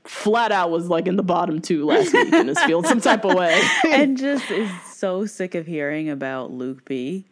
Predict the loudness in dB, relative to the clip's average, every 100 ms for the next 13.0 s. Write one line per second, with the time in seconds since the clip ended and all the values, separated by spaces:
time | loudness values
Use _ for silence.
0 | _ _ _ _ -8 -4 0 2 2 2
1 | 0 -2 -2 -6 -10 -6 -4 -2 -4 -6
2 | -2 -2 -4 -4 -6 -4 -6 -6 -8 -8
3 | -6 -4 -4 -6 -6 -8 -6 -8 -12 -14
4 | _ _ _ _ _ _ _ _ -4 2
5 | 4 4 2 -4 -16 -4 -2 0 2 2
6 | 2 -4 -6 -6 -4 -6 -8 -12 -10 -2
7 | 0 0 -2 -4 -6 -2 0 0 0 -2
8 | -6 -4 -2 -2 -2 0 0 0 -2 -6
9 | -8 -12 _ _ -20 -20 -10 -4 -2 0
10 | -2 -2 -2 -4 -6 -12 -14 -8 -6 -4
11 | -4 -6 -6 -8 -16 -20 -20 -18 -20 -20
12 | -20 _ -4 -2 0 0 -2 -2 -2